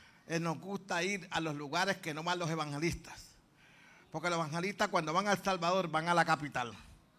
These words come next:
Yo cuando voy a El Salvador voy a los campos. Los evangelistas cuando van al Perú van a Lima.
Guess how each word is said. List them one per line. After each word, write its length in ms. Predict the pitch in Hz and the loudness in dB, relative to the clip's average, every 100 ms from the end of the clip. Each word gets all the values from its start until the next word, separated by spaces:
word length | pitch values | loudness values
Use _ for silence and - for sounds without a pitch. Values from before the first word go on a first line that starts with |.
| _ - - - _ | _ -20 -20 -20 _
Yo 120 | - 156 | -6 2
cuando 240 | 190 170 | 4 6
voy 120 | 185 | 8
a 60 | 185 | 8
El 80 | 180 | 8
Salvador 560 | 190 175 180 220 180 - - - - _ - | 6 6 8 8 8 -2 -18 -20 -20 _ -4
voy 240 | 135 180 | 6 8
a 80 | 180 | 10
los 140 | 165 - | 8 2
campos. 420 | 151 160 160 131 92 - - _ _ _ - - - - - - - | 4 4 4 -2 -6 -14 -20 _ _ _ -20 -18 -18 -18 -20 -18 -6
Los 160 | 147 170 | 6 8
evangelistas 580 | 175 175 175 202 214 220 | 10 10 10 10 12 12
cuando 240 | 208 185 | 12 12
van 100 | 202 | 12
al 160 | 220 220 | 12 12
Perú 300 | 202 202 214 | 12 12 12
van 180 | 185 202 | 12 12
a 80 | |
Lima. 360 | 196 208 156 98 | 12 12 10 4